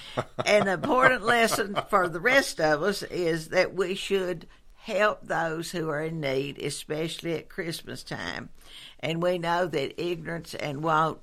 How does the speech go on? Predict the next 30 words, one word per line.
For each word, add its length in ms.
will 300
always 640
be 220
with 280
us. 300
Jesus 560
said, 320
"The 80
poor 320
you 220
have 340
with 260
you 140
always," 760
and 280
somehow 800
or 60
another, 480
they, 400
they 360
are 460
true 480
to 160
his 260
word. 420
A 100
moving 460
lesson 460
from 280
the, 280